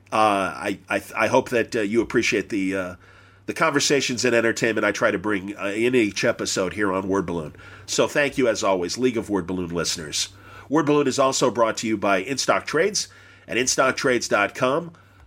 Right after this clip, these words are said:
Really neat, uh, collections that are available now at In Stock Trades. Among them,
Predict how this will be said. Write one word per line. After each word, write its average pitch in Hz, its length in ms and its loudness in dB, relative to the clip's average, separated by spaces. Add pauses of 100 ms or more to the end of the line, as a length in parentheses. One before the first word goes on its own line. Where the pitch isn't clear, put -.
Really 139 400 2
neat, 127 320 -2
uh, 113 120 4
collections 120 520 0
that 113 120 4
are 104 100 4
available 110 460 2
now 113 320 2
at 101 260 -6
In 113 140 -6
Stock 104 340 2
Trades. 113 500 0
Among 131 460 0
them, 95 360 -2